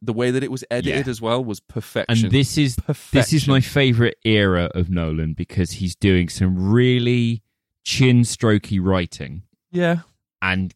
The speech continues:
Speaker 2: giving you the treats, like those water jets.
Speaker 1: Yeah, yeah.
Speaker 2: And, uh, you know, so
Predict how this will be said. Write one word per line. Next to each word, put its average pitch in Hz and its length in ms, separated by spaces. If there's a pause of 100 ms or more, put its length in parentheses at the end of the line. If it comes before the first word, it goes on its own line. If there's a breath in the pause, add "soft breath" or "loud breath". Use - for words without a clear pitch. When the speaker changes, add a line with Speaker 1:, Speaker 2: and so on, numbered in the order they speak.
Speaker 2:
giving 117 300
you 123 140
the 117 120
treats, - 760
like 95 180
those 95 220
water 107 280
jets. - 760
Speaker 1:
Yeah, 139 240
yeah. 120 60
Speaker 2:
And, 123 220
uh, 143 40
you 147 160
know, 110 160 (260)
so 151 220